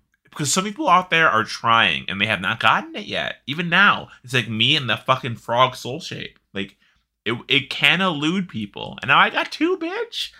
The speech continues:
And I love that for me. Love it.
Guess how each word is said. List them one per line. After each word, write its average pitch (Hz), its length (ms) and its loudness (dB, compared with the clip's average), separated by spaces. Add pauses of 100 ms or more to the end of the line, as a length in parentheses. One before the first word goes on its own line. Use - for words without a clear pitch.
(120)
And 175 100 4
I 180 120 2
love 170 420 2
that 127 240 2
for 117 140 -4
me. 87 340 -6 (680)
Love 151 380 4
it. 92 140 -6